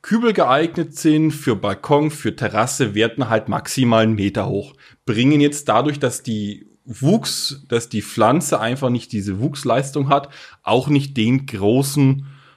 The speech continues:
Mengenertrag. <clears throat> Auf der anderen Seite haben wir die eingeführte Gruppe der Primeberries. Ähm, das sind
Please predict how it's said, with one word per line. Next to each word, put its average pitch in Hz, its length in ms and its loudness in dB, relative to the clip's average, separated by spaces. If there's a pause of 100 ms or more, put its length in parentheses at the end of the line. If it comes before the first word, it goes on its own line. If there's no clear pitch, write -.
Mengenertrag. 104 1040 0
<clears throat> - 40 -8
Auf 135 180 2
der 175 100 -4
anderen 196 300 0
Seite 175 500 0
haben 135 220 2
wir 127 100 0
die 117 320 -6
eingeführte 123 640 -2
Gruppe 110 320 -4
der 98 80 -6
Primeberries. 170 960 -2 (380)
Ähm, 123 420 4
das 120 220 2
sind 139 300 0